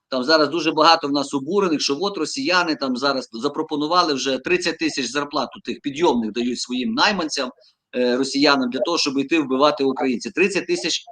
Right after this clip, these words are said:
доларів, не гривень, не рубльов, а доларів платять при підписанні контракту. І реально платять.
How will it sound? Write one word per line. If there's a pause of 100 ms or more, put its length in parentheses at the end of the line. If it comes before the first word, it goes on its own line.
(140)
доларів, (400)
не
гривень, (180)
не
рубльов, (200)
а
доларів
платять (200)
при
підписанні
контракту.
І
реально
платять.